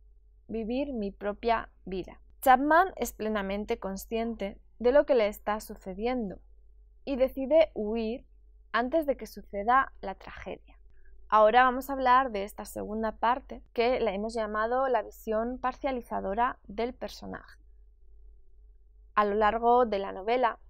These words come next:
tenemos varios personajes que narran los hechos, pero a menudo sus voces están manipuladas por Gall, como mano que escribe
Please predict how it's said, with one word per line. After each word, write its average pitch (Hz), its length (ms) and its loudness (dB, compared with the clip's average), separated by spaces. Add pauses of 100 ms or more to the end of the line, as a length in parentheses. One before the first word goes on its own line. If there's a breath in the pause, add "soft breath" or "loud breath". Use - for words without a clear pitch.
(420)
tenemos 285 420 0
varios 247 340 2
personajes 214 880 -10 (380)
que 220 100 -2
narran 269 400 0
los 208 200 -10
hechos, 214 600 -12 (800)
pero 302 160 8
a 349 60 8
menudo 240 600 0
sus - 300 -16
voces 233 540 -6 (320)
están 262 340 -8
manipuladas 226 920 -4 (320)
por - 260 -12
Gall, 196 340 4 (1400)
como 247 260 -2
mano 233 460 -2
que 185 140 -10
escribe 220 680 -8